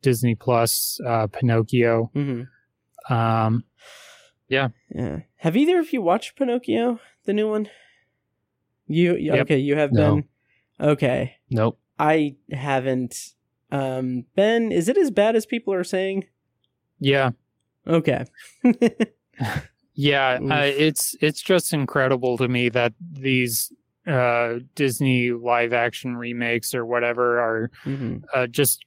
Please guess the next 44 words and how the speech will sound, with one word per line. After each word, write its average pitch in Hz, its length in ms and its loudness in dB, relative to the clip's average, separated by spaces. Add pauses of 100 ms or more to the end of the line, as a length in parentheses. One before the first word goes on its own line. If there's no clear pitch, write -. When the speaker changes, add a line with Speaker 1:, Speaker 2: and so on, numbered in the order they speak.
Speaker 1:
fail 131 540 2
to 131 200 2
justify 123 680 0
their 120 220 2
own 117 180 -2
existence, 113 880 -4
Speaker 2:
Yeah. 135 340 2
Speaker 1:
uh, 113 380 0 (180)
anymore. 113 600 0 (240)
Speaker 2:
Ugh. 143 280 0
Speaker 1:
It's 123 300 -2
like, 139 340 2
what 139 220 4
is 120 140 2
the 113 80 -2
point 110 320 -4
of 104 80 -8
this? 113 280 -2
Speaker 2:
Yeah. 131 400 -2 (240)
Speaker 1:
<laughs> 151 80 2 (260)
Speaker 2:
And 240 180 2
they 302 60 4
Speaker 1:
What 131 100 4
are 139 60 6
we - 100 6
doing 247 120 2
Speaker 2:
announced 117 280 2
Speaker 1:
here? 113 320 -2 (320)
Speaker 2:
And 190 200 4
they've 320 200 2
announced 147 520 0
plenty 160 440 0
of 139 300 -4 (360)
up, 151 180 -4
like, 151 260 0
there's 165 200 0
no 170 160 4
slowing 143 440 0
it 127 200 -4
or 135 140 -2
anything. 135 340 0 (100)
Speaker 1:
Yeah. 120 220 2
Speaker 2:
Like, 220 260 2 (720)
I, 202 220 4